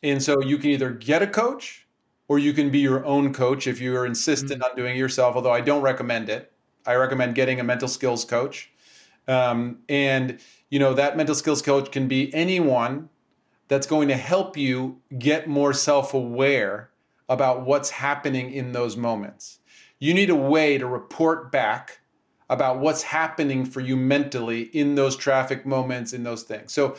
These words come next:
Speaker 1: like, there needs to be someone that you talk to. That, it could be, by the way, it could be your barber. I don't care. But it had, there had to be someone that you're saying, "This is what happens, and here's my correction."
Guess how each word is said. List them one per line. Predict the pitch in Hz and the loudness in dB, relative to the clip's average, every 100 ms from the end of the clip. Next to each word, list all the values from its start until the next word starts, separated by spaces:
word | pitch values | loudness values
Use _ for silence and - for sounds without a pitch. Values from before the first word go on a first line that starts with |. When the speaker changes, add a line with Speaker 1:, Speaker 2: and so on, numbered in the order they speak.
| - - _ | -16 -20 _
Speaker 1:
like, | 135 139 135 - _ | 0 0 0 -14 _
there | 139 156 | -2 0
needs | 175 170 | 2 -2
to | 143 | -2
be | 135 | 0
someone | - 175 165 | 0 2 2
that | 147 | 0
you | 131 | -2
talk | - 143 139 - | -2 -2 -2 -6
to. | 113 110 113 _ _ _ _ | -10 -10 -14 _ _ _ _
That, | 143 156 | -6 -4
it | 185 | -2
could | 226 220 | -2 0
be, | |
by | 190 | 0
the | 185 | 2
way, | 190 156 | 2 2
it | 139 | -2
could | 139 | -2
be | 156 | 2
your | 147 | 0
barber. | 131 135 143 120 | 2 2 2 0
I | 113 | 0
don't | 139 123 | 0 -4
care. | 104 110 | -6 -4
But | 135 | -2
it | 143 | -2
had, | 160 185 | -4 -2
there | 165 175 | 0 0
had | 196 | 0
to | 180 | -4
be | |
someone | 156 - 180 165 143 | -2 0 2 2 0
that | 135 | 0
you're | 156 151 | -2 0
saying, | 156 143 131 127 _ - | 0 -2 -2 -8 _ -2
"This | 160 | -2
is | 170 | 0
what | 170 139 | 0 2
happens, | 135 135 143 156 - _ _ _ - - | 0 0 -6 -8 -14 _ _ _ -20 -8
and | 156 147 | -2 2
here's | 160 135 | 2 4
my | 139 | 0
correction." | 131 131 110 - - | 2 0 0 -2 -16